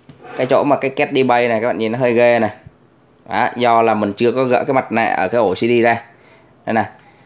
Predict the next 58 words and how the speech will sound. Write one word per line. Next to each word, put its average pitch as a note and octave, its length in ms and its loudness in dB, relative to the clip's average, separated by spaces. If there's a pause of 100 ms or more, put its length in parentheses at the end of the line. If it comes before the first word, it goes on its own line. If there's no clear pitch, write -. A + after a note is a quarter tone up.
(120)
Thì G2+ 120 -4
mình G#2 160 -2
sẽ G2 140 -2
gỡ A#2+ 180 2
cái C3+ 80 0
này B2+ 120 2
ra A2 160 2
mình G#2 140 -2
gắn G2+ 160 -2
vô B2+ 120 0
sau. A2+ 280 -2 (640)
Mình G#2+ 200 -2
cũng - 160 -6
có C#3 160 2
video C#3+ 340 2
gỡ B2+ 180 2
cái D#3+ 80 0
mặt C3+ 100 0
nạ A#2 160 -2
này A2 120 0
rồi. G#2+ 220 2 (100)
Nếu A2 120 -4
các D3 120 -2
bạn C#3 160 0
không B2+ 80 -6
biết C3+ 80 0
gỡ, B2+ 240 2
các D3 80 -2
bạn D3 180 -2
có C#3 100 -2
thể F#2 120 -2
xem A#2 260 -2
video A#2+ 220 2
cũ - 160 -6
của C#3+ 80 0
mình G#2 180 0
nha. B2 260 0 (600)
Chứ C#3+ 100 0
không C#3+ 80 0
thôi B2+ 100 0
bây A#2+ 100 2
giờ A2+ 100 2
gỡ G2+ 180 0
này B2+ 140 0
mất A#2+ 120 0
thời A#2 100 0
gian A2+ 240 2
lắm. B2+ 100 -4 (1120)
Đây, G2+ 160 -2 (300)
mình F2 160 -8
sẽ G#2+ 680 -2 (220)
mở - 140 -10
máy G2 160 -6
lên A2 180 0
trước B2 240 -2
đã, - 240 -10 (140)
tính A2 160 -4
sau. G#2 260 -4